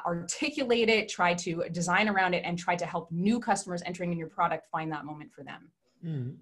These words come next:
Speaker 1: as quickly as possible. The classic
Speaker 2: Yeah.
Speaker 1: example being Slack.
Speaker 2: Yeah.
Speaker 1: Um,
Speaker 2: Mm-hmm.
Speaker 1: this is a, a, Slack is a, a very good example.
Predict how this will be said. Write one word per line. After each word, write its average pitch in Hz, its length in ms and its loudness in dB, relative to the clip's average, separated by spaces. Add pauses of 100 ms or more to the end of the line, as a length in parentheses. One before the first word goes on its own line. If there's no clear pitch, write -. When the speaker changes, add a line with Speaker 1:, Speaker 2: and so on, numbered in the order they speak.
(160)
Speaker 1:
as 208 120 0
quickly 269 440 2
as 208 120 0
possible. 180 340 2
The 170 80 -8
classic 180 420 6
Speaker 2:
Yeah. 233 60 2
Speaker 1:
example - 360 -10
being 170 180 -8
Slack. 202 600 4 (500)
Speaker 2:
Yeah. 190 300 10
Speaker 1:
Um, 175 80 4 (160)
Speaker 2:
Mm-hmm. 156 320 0
Speaker 1:
this 214 180 -10
is 226 60 -6
a, 202 340 4
a, - 40 -8
Slack 254 300 8
is 254 80 4
a, 196 200 4
a 190 120 6
very 208 260 6
good 208 120 4
example. 175 720 0